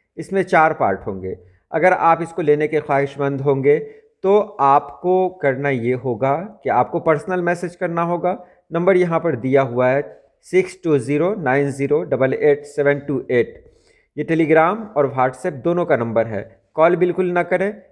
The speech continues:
मैसेज करें, मैं आपको रिप्लाई दे दूँगा। तो आपका एक ग्रुप बनेगा, उस ग्रुप में डाला जाएगा।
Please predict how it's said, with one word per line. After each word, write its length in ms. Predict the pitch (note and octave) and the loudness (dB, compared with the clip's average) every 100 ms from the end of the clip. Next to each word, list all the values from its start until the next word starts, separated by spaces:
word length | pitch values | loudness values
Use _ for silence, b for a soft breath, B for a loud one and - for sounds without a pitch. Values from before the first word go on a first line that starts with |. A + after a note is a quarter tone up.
| _ | _
मैसेज 380 | D3+ E3 G#3 G#3 | -2 0 0 -2
करें, 240 | - F#3+ A#3 | -2 -2 -2
मैं 160 | D#3 | 0
आपको 240 | C3+ A#2+ D3+ | 0 2 0
रिप्लाई 380 | B2 B2+ A2+ | 0 0 0
दे 140 | A2 A2+ | 0 -2
दूँगा। 340 | G#2+ G#2 G2+ G#2+ b b b - | -2 -4 -4 -6 b b b -10
तो 60 | |
आपका 800 | - E3+ F3+ - - _ _ E3+ | 2 4 4 0 -20 _ _ 0
एक 200 | D#3 D3 | 0 0
ग्रुप 220 | C3+ E3 F3 | 0 0 0
बनेगा, 420 | F#3 F3+ F#3 G3 | 0 -2 -2 -4
उस 400 | - F#3 G#3 - C3+ | -2 2 2 0 -4
ग्रुप 300 | D3+ D3 D3 | 0 0 -2
में 240 | F#3 A#3 | -4 -4
डाला 260 | D3+ A#2 A#2+ | -2 0 0
जाएगा। 440 | A2+ A2 G2+ G2 | 0 0 0 -2